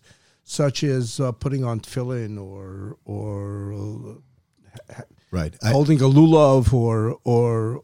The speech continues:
Speaker 1: or whatever it is that, that you would want to, uh, that you would want to s-, so, so you have, uh, this, this, this, um, so this, this is an old, this is, I mean,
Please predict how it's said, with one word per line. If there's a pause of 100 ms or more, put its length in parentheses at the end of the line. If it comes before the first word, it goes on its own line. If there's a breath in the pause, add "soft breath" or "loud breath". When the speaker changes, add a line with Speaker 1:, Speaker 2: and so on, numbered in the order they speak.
Speaker 1:
or
whatever
it
is
that, (160)
that
you
would
want
to,
uh, (680)
that
you
would
want
to
s-,
so,
so
you
have,
uh,
this,
this, (440 loud breath)
this,
um, (880 loud breath)
so
this,
this
is
an
old,
this
is,
I
mean,